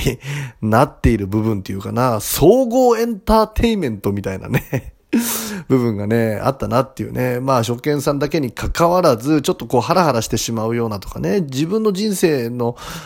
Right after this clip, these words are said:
あ、中にドラマがたくさんある人って面白いなっていうふうに思うんですけれどもね。あの、人生漫画理論っていうような言い方したんですけれどもね、漫画って我々ね、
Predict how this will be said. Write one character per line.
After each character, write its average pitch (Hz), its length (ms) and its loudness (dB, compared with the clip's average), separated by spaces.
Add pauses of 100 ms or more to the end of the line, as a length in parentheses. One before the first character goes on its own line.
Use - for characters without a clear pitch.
(380)
あ、 - 260 -6
中 151 260 2
に 107 100 -4
ド 135 120 4
ラ 156 80 4
マ 120 100 -2
が 98 80 -10
た - 160 -2
く - 80 -8
さ 135 120 0
ん 143 40 2
あ 151 40 0
る 143 60 -2
人 110 140 -6
っ - 20 -16
て - 80 -6
面 107 160 -2
白 156 200 0
い 135 40 -2
な 123 100 0
っ 120 60 -10
て - 80 -8
い - 20 -6
う - 20 -10
ふ - 20 -10
う 101 40 -4
に 101 80 -6
思 123 300 0
う 175 40 0
ん 127 80 -2
で 101 120 -4
す - 100 -6
け - 80 -4
れ 98 80 -6
ど 104 80 -10
も 101 120 -10
ね。 104 260 -8 (460)
あ - 80 -4
の、 - 500 -8 (160)
人 131 340 -2
生 196 140 4
漫 120 240 0
画 160 100 6
理 180 80 2
論 185 160 2
っ - 20 -6
て 117 80 -6
い 113 100 -2
う 110 40 0
よ 113 120 2
う - 20 -4
な 104 80 -4
言 113 120 -2
い 113 60 -4
方 110 540 -2
し - 80 -8
た 156 100 0
ん 156 60 -2
で 110 80 -2
す - 80 -10
け 110 80 -4
れ 101 60 -6
ど 104 60 -10
も 101 100 -10
ね、 104 80 -8
漫 220 580 2
画 254 160 6
っ 254 60 -4 (300)
て 220 360 6
我 127 180 4
々 156 260 4
ね、 175 280 -4